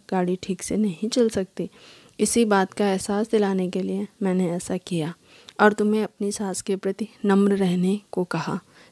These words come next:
तुम्हारी अच्छाई देखकर उन्होंने भी अपने आप को बदला। तुम दोनों ने एक दूसरे के लिए अपने आप को बदला। यही कारण है कि तुम अपनी सास के लिए आज मेरे पास भागते हुए आई हो।"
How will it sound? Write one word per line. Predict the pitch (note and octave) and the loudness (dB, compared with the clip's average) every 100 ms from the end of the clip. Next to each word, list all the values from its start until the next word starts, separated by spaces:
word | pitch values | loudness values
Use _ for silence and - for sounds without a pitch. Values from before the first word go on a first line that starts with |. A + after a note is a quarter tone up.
| - | -2
तुम्हारी | F#3 F3+ F3 F3 | 0 2 0 0
अच्छाई | F#3 - G#3 A3 | 0 2 4 4
देखकर | B3 A#3+ A#3 A#3 A3+ | 6 6 4 0 0
उन्होंने | G#3 F#3+ F#3 F#3+ | 0 0 0 0
भी | G#3 B3+ | 0 2
अपने | C4 B3+ A#3 | 2 2 2
आप | A3 G#3 - - | 2 0 -6 -2
को | A3 | -2
बदला। | G3+ E3+ F3+ F3+ - _ - - - _ _ _ | 0 0 0 0 -2 _ -20 -20 -20 _ _ _
तुम | B3+ A#3+ | 6 8
दोनों | G#3 G3 A3+ | 8 6 6
ने | C#4 C4 | 6 4
एक | A#3 | 4
दूसरे | G#3 G#3 A3 G#3+ | 2 2 2 2
के | G#3 | 4
लिए | G#3+ | 2
अपने | G#3 G#3 G3+ | 2 0 0
आप | F3+ - - | -2 -4 -2
को | G3+ | 0
बदला। | F#3+ E3+ F3 F#3+ - - - - | 2 0 -2 -4 -8 -20 -8 2
यही | G3+ B3 | 4 6
कारण | C4 A#3 A3 G#3+ | 6 6 6 4
है | G#3+ | 0
कि | G#3 G#3+ | 0 -2
तुम | G#3+ G3+ | 0 -2
अपनी | F#3+ G3 | 0 -2
सास | G3+ F#3 F3+ | 0 -4 -4
के | - F#3 | -4 -2
लिए | F#3 G3+ | -2 -2
आज | F#3+ F3 - | -4 -4 -4
मेरे | F#3+ F3+ F3+ | -2 -2 -2
पास | F#3 F3+ - | -4 -6 -6
भागते | E3 D#3+ - - | -8 -8 -8 -2
हुए | G#3 A#3 G3+ | 2 4 4
आई | F3+ F3+ | 4 0
हो।" | F#3 | -4